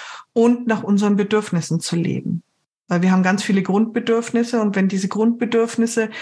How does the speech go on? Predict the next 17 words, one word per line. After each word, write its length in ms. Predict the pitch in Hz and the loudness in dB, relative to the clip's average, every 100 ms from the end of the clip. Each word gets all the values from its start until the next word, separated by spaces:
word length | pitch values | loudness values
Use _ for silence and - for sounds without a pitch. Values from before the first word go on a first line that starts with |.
| - - - - | -10 -10 -10 0
irgendwo 800 | 226 254 240 208 220 214 - - | 2 4 2 4 4 4 0 -4
aus 140 | 202 | -2
dem 140 | 202 208 | 0 2
Gleichgewicht 800 | 202 185 233 - 254 240 233 - | 2 2 0 0 0 2 0 -2
geraten, 500 | 220 196 196 220 226 | 0 2 0 0 2
dann 140 | 220 | 2
fühlen 380 | 214 - 240 233 | 0 0 4 4
wir 120 | 226 | 2
uns 240 | 208 214 - | 0 -2 -2
nicht 240 | 208 - | -4 0
wohl, 220 | 202 160 | 2 2
dann 140 | 165 170 | 0 0
geht's 280 | 185 190 | -2 -4
uns 240 | - 175 - | -4 -4 -2
nicht 220 | 165 - | -4 -4
gut. 360 | 180 170 - - - - - - _ _ | -4 -4 -6 -16 -20 -18 -18 -20 _ _
Also 300 | 180 185 180 | 0 2 0